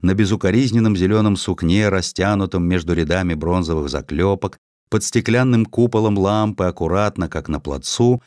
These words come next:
стоял малахитовый чернильный прибор с витиеватой надписью: «Генерал-майору от сослуживцев, подаренный при отбытии из Владивостока».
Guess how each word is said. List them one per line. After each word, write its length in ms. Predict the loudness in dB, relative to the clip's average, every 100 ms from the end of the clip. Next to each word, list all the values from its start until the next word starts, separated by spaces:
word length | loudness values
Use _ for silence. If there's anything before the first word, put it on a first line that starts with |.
| _
стоял 560 | -12 -4 0 2 2 2
малахитовый 760 | 2 0 0 0 -2 2 2 0
чернильный 540 | -2 0 2 2 0
прибор 500 | -2 -6 -4 0 0
с 120 | 0 -4
витиеватой 680 | -4 -4 -4 -4 -4 -6
надписью: 640 | -6 -8 -10 -12 -10 -12 _ _ _ _ _
«Генерал-майору 1160 | -8 -4 -2 -2 -4 -6 -10 -2 2 4 2 0 _ _ _ _ _
от 180 | -8 -6
сослуживцев, 920 | -8 -2 -2 -2 -4 -6 -12 -14 -20 _ _ _
подаренный 520 | -10 -4 -2 0 0 -2
при 240 | -2 -2
отбытии 640 | -2 -4 -6 -4 -4 -4 -8 _ -8
из 160 | -4
Владивостока». 680 | -2 -2 -2 -4 -8 -12 -16